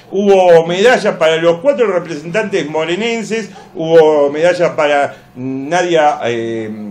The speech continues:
Nadia Báez, para Santiago Senestro y para Jonathan Aquino, que mañana seguramente después del mediodía, falta de-, definir bien los horarios, vamos a estar haciendo la entrevista.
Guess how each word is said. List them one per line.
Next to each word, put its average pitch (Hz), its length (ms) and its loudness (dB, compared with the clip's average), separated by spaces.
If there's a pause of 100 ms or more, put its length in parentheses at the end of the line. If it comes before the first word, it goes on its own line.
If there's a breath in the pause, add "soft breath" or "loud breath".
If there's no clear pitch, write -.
(120)
Nadia 160 320 -2
Báez, 226 420 2
para 131 680 0 (100)
Santiago 156 540 0
Senestro 214 760 -2 (200 loud breath)
y 170 200 -8
para 156 280 0
Jonathan 175 460 -4
Aquino, 208 520 -4
que 156 120 -8
mañana 165 580 -4
seguramente 170 720 -4
después 160 320 -4
del 165 80 -4
mediodía, 170 600 -2
falta 143 480 -2
de-, 113 280 -6 (120)
definir 113 380 -10
bien 156 200 -10
los 156 140 -8
horarios, 180 360 -2 (300 loud breath)
vamos 170 320 0
a 151 40 -6
estar 156 220 -2
haciendo 151 300 -6
la 139 80 -10
entrevista. 127 580 -8